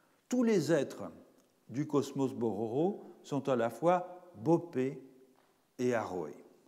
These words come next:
leur échelonnement le long d'un continuum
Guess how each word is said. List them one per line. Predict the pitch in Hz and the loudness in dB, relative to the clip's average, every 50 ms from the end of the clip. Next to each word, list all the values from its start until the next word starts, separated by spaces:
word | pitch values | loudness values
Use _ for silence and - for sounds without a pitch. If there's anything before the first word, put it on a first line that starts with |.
| _ _ _ _ _ _ _ _ _ _ _ _ - | _ _ _ _ _ _ _ _ _ _ _ _ -12
leur | - 113 120 107 110 | -6 -2 -2 0 2
échelonnement | 151 160 156 - 143 143 143 143 139 139 139 135 135 131 123 117 - - - - - _ - _ _ _ _ _ _ - | 0 0 0 -2 -2 2 2 2 2 2 0 0 0 0 0 -2 -6 -10 -16 -20 -20 _ -20 _ _ _ _ _ _ -12
le | 110 107 95 | -8 -6 -4
long | 101 117 147 160 160 | -2 -2 0 0 0
d'un | 131 127 117 | 0 0 -2
continuum | 117 - 113 110 107 110 104 92 90 87 90 92 107 135 160 175 175 | -2 -4 -6 -6 -6 -6 -6 -6 -6 -4 -4 -2 -2 -2 -4 -6 -8